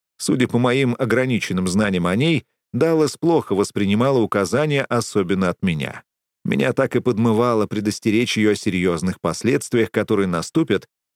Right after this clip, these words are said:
если она не выполнит мой приказ. А потом я понял, что мне больше не нужно её соблазнять, заманивать её в своё пространство. Она уже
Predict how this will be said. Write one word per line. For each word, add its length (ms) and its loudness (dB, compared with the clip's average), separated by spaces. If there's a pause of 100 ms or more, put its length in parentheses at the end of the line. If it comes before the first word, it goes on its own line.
(100)
если 300 2
она 180 2
не 160 2
выполнит 560 0
мой 200 0
приказ. 640 -6 (380)
А 100 0
потом 280 2
я 120 2
понял, 340 0
что 200 -2
мне 180 0
больше 420 0
не 140 0
нужно 340 -2
её 200 -2
соблазнять, 800 -4 (300)
заманивать 520 0
её 160 4
в 60 -4
своё 220 2
пространство. 840 -4 (240)
Она 300 2
уже 340 0